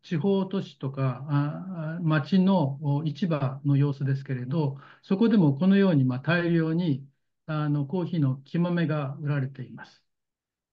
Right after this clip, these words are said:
で、えー、下の写真は、あの、コーヒーに次いでですね、エチオピアでは重要な輸出産品のごまの、お、収穫作業です。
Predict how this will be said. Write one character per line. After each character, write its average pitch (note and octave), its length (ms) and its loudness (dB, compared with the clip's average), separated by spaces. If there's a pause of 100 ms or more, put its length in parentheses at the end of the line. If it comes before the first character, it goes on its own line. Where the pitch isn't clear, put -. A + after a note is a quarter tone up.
(580)
で、 F#3 760 2
え - 20 -4
ー、 E3+ 40 -6
下 C#4 220 4
の C#4 100 8
写 B3+ 140 2
真 A#3+ 320 4
は、 E3+ 380 -2
あ D#3 60 -2
の、 D#3+ 120 -2
コ B3 200 2
ー B3+ 40 6
ヒ B3 160 0 (140)
ー - 40 2
に C#3 160 0
次 G#3+ 260 -4
い - 20 -6
で G3+ 100 -2
で C3+ 140 -6
す - 100 -10
ね、 C#3 120 2
エ C#3 40 2
チ D#3 140 -2
オ F3+ 80 0
ピ F3+ 120 0
ア F3 60 2
で E3+ 80 0
は C3+ 160 4
重 D#3+ 240 0
要 D#3 200 2
な D3+ 400 0
輸 D3+ 200 -2
出 F3+ 180 -4
産 E3+ 300 0
品 C3 180 2
の C3+ 120 2
ご D3 200 -2
ま E3+ 260 2 (280)
の、 F3 460 -2
お、 D3 80 -2
収 G#3 180 -4
穫 G3+ 200 -4
作 E3+ 180 -2
業 B2+ 140 -6
で - 100 -18
す。 - 160 -20